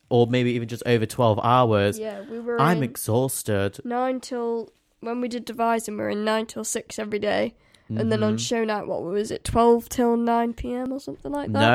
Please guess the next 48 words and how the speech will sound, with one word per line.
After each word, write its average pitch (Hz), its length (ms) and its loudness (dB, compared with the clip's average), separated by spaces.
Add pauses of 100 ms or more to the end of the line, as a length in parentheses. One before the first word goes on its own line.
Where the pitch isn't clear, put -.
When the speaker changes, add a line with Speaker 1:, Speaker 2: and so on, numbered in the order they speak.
Speaker 1:
No, 143 60 4
it 107 60 4
was 107 120 0
earlier 127 360 2
for 127 120 -8
some 120 240 -2
of 117 140 -4
us 101 140 -4
as 98 180 -10
well. 113 240 4
It 104 40 2
was, 107 120 -2
like, 113 180 2
ten 120 300 -2
till 107 200 -4
ten 113 300 -2
almost. 104 760 -2
Speaker 2:
Mm. 247 300 0
Speaker 1:
Like, 113 220 2
that's 135 220 -2
twelve 127 540 -4
hours. 113 720 0 (500)
It's, - 200 -16 (200)
it's - 240 -10
not 120 200 -2
a 113 60 0
joke. 107 360 0
Theatre 143 360 0
is 110 160 -2
Speaker 2:
No. 151 80 -2
Speaker 1:
not 101 200 0
a 101 80 -2
joke 98 300 -2
at 73 80 -6
all, 107 80 0
but 123 140 0
it 143 140 2
could - 160 -4
Speaker 2:
Mm. 104 80 -4
Speaker 1:
be, 104 300 4
to - 140 -18
be 107 80 -10
fair. 98 460 -4 (420)
Speaker 2:
It - 140 -6
can 415 280 2
if - 220 -2
you 277 160 4
are, 220 260 2